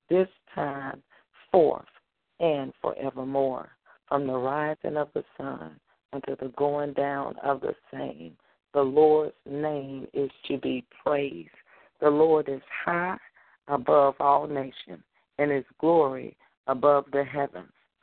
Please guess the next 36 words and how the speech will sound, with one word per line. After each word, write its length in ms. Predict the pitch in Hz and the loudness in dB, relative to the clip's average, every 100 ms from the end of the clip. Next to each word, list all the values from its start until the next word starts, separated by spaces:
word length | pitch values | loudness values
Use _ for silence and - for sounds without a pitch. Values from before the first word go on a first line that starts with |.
| _ _ | _ _
Who 300 | - 220 226 | -6 0 2
is 220 | 208 180 170 - | 4 2 -2 -6
like 380 | 151 156 - - - | -2 -2 -2 -8 -16
unto 380 | 139 - 147 143 | -18 -8 -6 -4
the 60 | |
Lord 420 | 139 139 131 123 - _ _ _ - | -2 -2 -2 -4 -14 _ _ _ -8
our 200 | 143 135 | -6 -4
God, 380 | 131 135 135 78 - _ _ _ | -4 -6 -6 -10 -14 _ _ _
who 180 | - 175 | -2 0
dwelleth 600 | 135 131 139 143 143 - | 2 0 0 -2 -4 -6
on 180 | 131 127 - | -6 -8 -10
high, 240 | 143 143 113 - _ _ _ _ _ | -8 -8 -10 -18 _ _ _ _ _
who 180 | 160 - - | 0 0 0
humbleth 420 | 170 190 190 190 - | 0 2 0 -2 -4
himself 640 | 180 175 - 151 139 135 _ _ _ _ | -8 -8 -2 0 0 -6 _ _ _ _
to 100 | 156 | 0
behold 760 | 139 131 135 - 180 160 135 127 | 0 -4 -6 0 4 4 2 -2
the 120 | 135 - | -6 -4
things 300 | 156 147 147 - | -4 -4 -6 -8
that 140 | 143 | -8
are 140 | 135 135 | -6 -8
in 100 | 139 - | -10 -2
heaven 360 | 151 120 - - _ _ - | -2 -2 -8 -14 _ _ -6
and 360 | 165 156 139 127 | -4 -2 -6 -8
in 160 | 139 123 | -10 -10
the 140 | 123 - | -8 -6
earth? 220 | 139 131 - _ _ _ _ - | -4 -6 -10 _ _ _ _ -2
He 120 | 165 | 2
raiseth 600 | 139 151 180 185 180 170 | 4 4 4 0 0 2
up 140 | 165 - | 0 -4
the 80 | - | -8
poor 480 | - - 175 135 139 _ | -8 -2 0 2 -2 _
out 160 | - - | -10 -8
of 140 | 135 | -6
the 120 | 139 131 | -4 -4
dust, 320 | 135 127 120 | -6 -8 -10